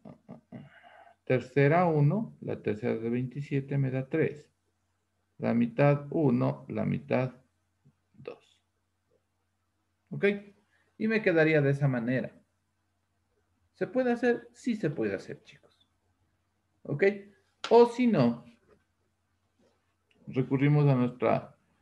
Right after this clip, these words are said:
a la vieja confiable, ¿no es cierto? Y multiplicamos. Usted puede multiplicar todo esto y dividir para todo esto de acá, o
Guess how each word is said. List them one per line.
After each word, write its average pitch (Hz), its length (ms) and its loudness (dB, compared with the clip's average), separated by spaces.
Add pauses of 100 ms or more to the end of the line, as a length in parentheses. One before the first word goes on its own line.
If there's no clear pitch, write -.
(2000)
a 104 100 -6
la 104 120 0
vieja 113 320 -2
confiable, 123 560 0
¿no - 120 -4
es 107 60 -10
cierto? 139 340 -2 (1900)
Y 208 160 4
multiplicamos. 143 960 -2 (140)
Usted 127 260 0
puede 175 220 2
multiplicar 147 600 0
todo 160 260 4
esto 160 460 0
y 127 80 0
dividir 120 480 0
para 123 260 0
todo 135 300 4
esto 131 220 -2
de 160 100 2
acá, 139 420 0 (480)
o 156 460 4